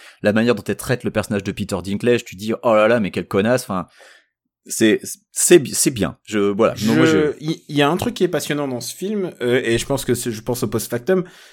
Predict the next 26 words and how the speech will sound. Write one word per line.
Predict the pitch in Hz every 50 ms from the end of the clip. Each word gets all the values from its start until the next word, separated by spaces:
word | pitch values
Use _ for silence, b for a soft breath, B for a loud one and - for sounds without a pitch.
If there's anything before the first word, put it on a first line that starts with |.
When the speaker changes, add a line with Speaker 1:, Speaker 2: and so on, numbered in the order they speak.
| B B B
Speaker 2:
c'est, | - - - - - 156 151 156 156 156 151
euh, | 143 139 131
ça | 127 - 143
sera | - 175 175
de | 175
suivre | - - 202 180 165 151
sa | 143 - 139
carrière, | 135 - 139 143 156 165 160 151
voir | 131 120 135 135 -
ce | - - -
qu'il | - - - 127
va | 123 123
donner, | 123 123 123 123 123 127 135 139 139 135
euh, | 123 113 110 110 107 107 107 104 107 b b b b b b b b b b -
euh, | 110 107 107
on | 107 104 110
l'a | 110 113
vu | 113 123
aux | 120 110
Golden | 117 113 110 120 127 131
Globes, | 131 165 185 185 151 123 120 117
mais | 120 120
maintenant, | 120 117 120 127 139 156 160 160 151 143 - -
on | 120 113
va | 110 120 117
le, | 120 117